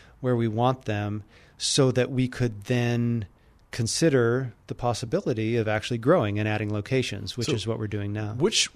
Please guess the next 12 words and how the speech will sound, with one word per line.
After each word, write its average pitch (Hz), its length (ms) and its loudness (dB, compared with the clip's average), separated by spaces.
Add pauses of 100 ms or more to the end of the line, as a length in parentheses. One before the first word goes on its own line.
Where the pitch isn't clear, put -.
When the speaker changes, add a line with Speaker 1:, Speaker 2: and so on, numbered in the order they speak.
(180)
Speaker 2:
which - 220 2
concept, - 640 -2
uh, 95 300 0 (160)
Ninfas 165 680 2
or, 117 480 6 (400)
uh, 95 380 2 (100)
Antone-, 117 640 4
An-, 113 100 0 (120)
An-, 113 140 -2 (140)
Speaker 1:
Antones, 120 460 0
yeah. 143 100 4
Speaker 2:
Antones, 113 440 2